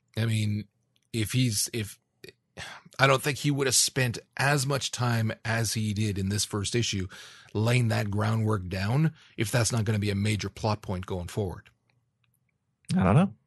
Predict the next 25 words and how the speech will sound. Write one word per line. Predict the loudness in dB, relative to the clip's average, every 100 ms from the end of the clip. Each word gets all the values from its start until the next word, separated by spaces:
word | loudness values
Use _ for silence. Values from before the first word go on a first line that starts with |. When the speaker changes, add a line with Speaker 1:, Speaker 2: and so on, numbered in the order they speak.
| _
Speaker 1:
So, | -6 -6 -6 -6
yeah. | -6 -6 -10 _
I, | -4 -4 -2
again, | -2 0 2
it's, | 0 -2 -4
it's | -4 -6
what | -4 0 2
he's | 2
gonna | 2 2
do | 4
with | 4
it, | 2 0 _ _ -20 _ _ -6
and | -4 -4 -4 -6 -12 _
we'll | -6
go | -6
from | -6 -4
there. | -2 -4 -6 -14 -18 -4
And | 0
I | 2
agree, | 2 2 0
though. | -2
The | -6 -4
art | -4 -6
was | -8 -8 -10 -12 _ _ _ _ _
really, | -4 -2 -6